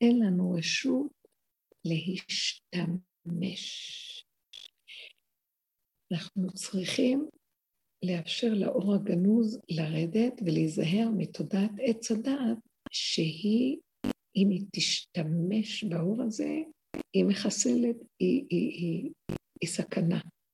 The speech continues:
האדם שמשתמש באור הזה הוא נכחד.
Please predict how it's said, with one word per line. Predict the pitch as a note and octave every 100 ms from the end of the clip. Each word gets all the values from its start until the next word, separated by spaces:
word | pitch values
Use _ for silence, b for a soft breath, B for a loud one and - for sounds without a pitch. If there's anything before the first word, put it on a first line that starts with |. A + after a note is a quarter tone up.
| _ _ _
האדם | F3+ F#3+ G#3+ A3
שמשתמש | - G3 F3 - E3+ F3 F#3+ C#4
באור | G3+ F#3
הזה | F#3 F3+ G#3 A#3+ - _ -
הוא | E3
נכחד. | E3 E3 - F#3 E3+